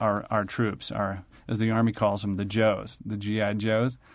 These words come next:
amazing stories, all of this. And our program is not just for the elite warriors. Um, but,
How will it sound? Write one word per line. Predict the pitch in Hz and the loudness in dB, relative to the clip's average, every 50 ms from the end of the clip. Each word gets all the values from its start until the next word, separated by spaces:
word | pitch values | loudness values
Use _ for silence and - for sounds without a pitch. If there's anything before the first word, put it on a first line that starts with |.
| - - - - - - - - - _ - - | -20 -20 -20 -20 -20 -20 -20 -20 -20 _ -10 -2
amazing | - 120 120 120 120 123 120 104 98 90 - - | 4 6 8 8 8 8 6 4 0 -4 -8 -8
stories, | - - - 131 120 113 107 98 101 95 | -8 -2 2 2 4 4 4 2 0 -4
all | - - 120 117 113 110 | -2 0 2 4 4 2
of | 98 | 2
this. | 98 104 98 - | -2 -4 -2 0
And | 110 | 2
our | 117 123 | 2 2
program | 123 - 135 131 123 113 110 107 104 104 | 2 4 4 4 4 4 2 2 2 0
is | 98 - | 2 4
not | 120 113 107 110 110 110 - 120 | 4 6 6 4 4 2 0 -2
just | 110 107 110 107 104 107 - - | 0 2 4 4 4 2 0 -4
for | - - 110 104 101 101 | -4 -2 -2 -2 -2 -2
the | 98 98 98 - | -2 -4 -4 -4
elite | - 101 104 95 - - - _ _ - - - - - _ _ | -2 -2 -4 -4 -6 -10 -18 _ _ -20 -20 -20 -20 -20 _ _
warriors. | - 117 110 104 101 98 - - - - - _ - - - - - - - _ _ - | 0 2 4 4 2 0 -2 -8 -12 -16 -20 _ -20 -20 -20 -20 -20 -20 -20 _ _ -2
Um, | 113 113 104 101 98 95 95 95 92 95 - - _ _ - | 2 2 4 4 2 2 0 -2 -4 -8 -12 -16 _ _ -4
but, | 107 107 117 - | 0 2 2 0